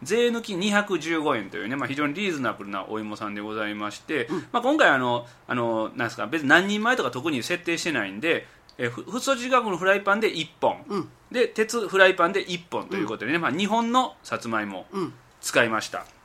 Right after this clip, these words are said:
Speaker 2: で、
Speaker 1: はい。
Speaker 2: 割かし細身やったね。
Speaker 1: そうですね。
Speaker 2: 細身やったら、あの、
Speaker 1: うん。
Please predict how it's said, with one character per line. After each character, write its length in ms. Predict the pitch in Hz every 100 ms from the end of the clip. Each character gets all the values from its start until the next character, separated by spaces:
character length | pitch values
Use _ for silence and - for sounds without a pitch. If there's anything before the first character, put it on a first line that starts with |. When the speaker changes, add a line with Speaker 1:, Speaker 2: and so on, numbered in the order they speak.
| _ -
Speaker 2:
で、 60 | 226
Speaker 1:
は 40 |
い。 20 |
Speaker 2:
割 140 | 302 415
か 100 | 370
し 60 |
細 300 | 269 208 262
身 80 | 294
や 100 | 403
っ 60 | -
た 120 | 160
ね。 180 | 202 - -
Speaker 1:
そ 120 | 233
う 40 | 175
で 60 |
す 80 | -
ね。 100 | -
Speaker 2:
細 220 | - 311
身 120 | 302
や 100 | 370 302
っ 40 | - - -
た 100 | 302
ら、 160 | 214
あ 40 | 180
の、 100 | 185
Speaker 1:
う 60 |
ん。 180 | -